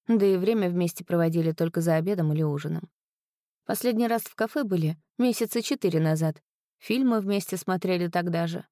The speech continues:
Но он ходил туда с этой девушкой. У них были достаточно интимные фотографии из кинотеатра и ресторана, в который мы раньше любили ходить. Возможно, именно поэтому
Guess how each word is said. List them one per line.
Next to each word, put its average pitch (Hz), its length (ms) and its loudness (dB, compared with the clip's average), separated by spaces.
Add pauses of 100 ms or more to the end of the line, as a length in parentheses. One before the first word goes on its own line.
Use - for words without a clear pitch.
(680)
Но 254 160 4
он 330 80 2
ходил 269 380 0
туда 190 280 -2
с - 120 -6
этой 190 240 -2
девушкой. 151 580 -6 (400)
У 254 60 2
них 240 220 4
были 214 280 4
достаточно 208 680 0
интимные 156 420 0
фотографии 160 560 -2
из 156 100 -4
кинотеатра 165 720 -2
и 156 80 2
ресторана, 156 580 -2 (340)
в - 100 -20
который 214 320 0
мы 180 140 4
раньше 180 300 0
любили 156 300 0
ходить. 156 440 -6 (640)
Возможно, 220 440 0
именно 220 280 2
поэтому 170 540 -2